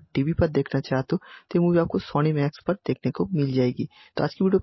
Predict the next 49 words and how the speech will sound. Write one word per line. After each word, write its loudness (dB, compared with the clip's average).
पसंद 0
आए 2
तो -2
वीडियो 2
को -10
एक -8
लाइक -2
करना, -2
चैनल -2
को -4
सब्सक्राइब -4
करना -2
और -8
वीडियो 2
को 0
अपने -2
दोस्तों -2
के -4
साथ -2
जरूर 0
शेयर -2
करना। -4
हेलो 4
and 4
welcome 4
दोस्तों, 0
आज 0
की -4
वीडियो 4
हम 2
बात 0
करेंगे 2
धूम 0
थ्री 0
मूवी 0
के 0
बारे 0
में। -6
तो 2
अगर 0
आप 0
भी -2
धूम -2
थ्री 2
मूवी 0
को 0
देखना -2
चाहते -2
हो -2